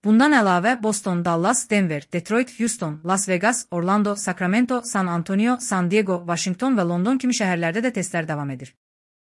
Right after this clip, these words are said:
İnsanların gündəlik həyatına təsiri. Nəşvil sakinləri üçün bu texnologiyanın gətirəcəyi dəyişikliklər böyükdür.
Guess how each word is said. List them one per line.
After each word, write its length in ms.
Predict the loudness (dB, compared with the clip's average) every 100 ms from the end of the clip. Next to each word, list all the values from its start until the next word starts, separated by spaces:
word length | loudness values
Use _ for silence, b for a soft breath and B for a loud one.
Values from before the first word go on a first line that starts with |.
| _ _ _
İnsanların 720 | 2 4 4 4 4 4 2 2
gündəlik 480 | 4 4 4 2
həyatına 460 | 0 0 2 0 -2
təsiri. 460 | 0 -4 -4 -8 -12 -18 _ _ _ _ _ _ _ _ -2
Nəşvil 320 | 0 0 0
sakinləri 640 | 2 2 4 4 4 2
üçün 300 | -2 -4 -4 -4
bu 80 | -2
texnologiyanın 760 | -2 0 2 2 2 4 4
gətirəcəyi 600 | 2 0 -2 -2 0 0 0
dəyişikliklər 680 | -2 -2 -8 -6 0 0 0
böyükdür. 420 | -6 -6 -16